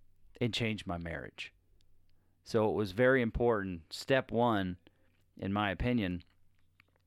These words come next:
is take responsibility. Now, look, we know over the last few days of discussions with you and,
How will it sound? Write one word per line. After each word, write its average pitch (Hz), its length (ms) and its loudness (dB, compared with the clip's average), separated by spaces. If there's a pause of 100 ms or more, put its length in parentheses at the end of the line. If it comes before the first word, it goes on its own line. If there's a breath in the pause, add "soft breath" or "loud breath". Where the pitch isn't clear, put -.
(340)
is 104 180 0
take 110 240 -2
responsibility. 90 880 -4 (120)
Now, 107 200 2
look, 110 300 2 (340 soft breath)
we 127 160 4
know 123 340 6
over 98 180 0
the 95 120 0
last 95 320 0
few 98 160 -2
days 95 280 -2
of 87 100 -6
discussions 87 600 -2
with 85 240 -10
you 107 320 0 (420 loud breath)
and, 110 500 -2